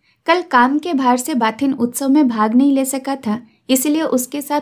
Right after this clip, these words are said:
बहुत सारी बातें करूंगी यह सोचकर वह आई थी, किंतु यहाँ सब उल्टा हो गया। अकेले अकेले केवल प्रलाप हो सकता है,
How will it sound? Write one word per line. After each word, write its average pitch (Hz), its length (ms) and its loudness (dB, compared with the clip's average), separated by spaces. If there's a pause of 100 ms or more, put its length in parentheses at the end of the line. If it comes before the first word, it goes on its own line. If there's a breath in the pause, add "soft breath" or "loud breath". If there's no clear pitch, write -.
(100)
बहुत 262 380 0
सारी 311 220 2
बातें 226 380 2
करूंगी 208 560 -2
यह 269 160 4
सोचकर 247 500 2
वह 226 120 0
आई 190 360 -2
थी, 208 160 -6 (460)
किंतु 330 260 2
यहाँ 349 240 2
सब 320 300 2
उल्टा 208 280 4
हो 190 180 0
गया। 202 260 -8 (600)
अकेले 339 400 0
अकेले 311 400 0
केवल 277 300 0
प्रलाप 240 540 2
हो 214 80 -2
सकता 196 380 -8
है, 196 180 -4